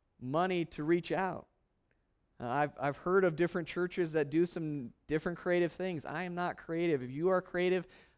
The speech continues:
help me out. Help us out. We need you. Uh, just recently, I think Outpost, and I might be wrong on all the details, but I think Outpost there in Douglas,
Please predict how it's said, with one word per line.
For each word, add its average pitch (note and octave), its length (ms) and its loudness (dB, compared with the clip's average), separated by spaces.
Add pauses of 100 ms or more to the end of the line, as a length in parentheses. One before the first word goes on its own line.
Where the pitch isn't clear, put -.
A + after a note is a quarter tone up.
(120)
help F3+ 260 2
me F#3+ 160 0
out. F#3 320 2
Help E3+ 240 -2
us G3 160 -2
out. G3 360 0 (300)
We E3 160 2
need F#3+ 300 0
you. E3+ 260 4 (260)
Uh, D3+ 200 4
just E3 240 -2
recently, F#3+ 680 4
I C#3+ 200 2
think F#3 340 -4
Outpost, F3+ 800 2 (460)
and B2+ 180 -8
I C#3+ 120 -2
might D#3 240 -2
be D#3+ 220 4 (160)
wrong D3+ 380 2
on D3+ 140 0
all D#3 240 6
the F3 80 2
details, F3 420 -2
but D3+ 140 4
I - 20 6
think F3+ 260 -2
Outpost E3+ 600 0
there D#3+ 160 2
in D#3+ 100 -4
Douglas, E3 500 2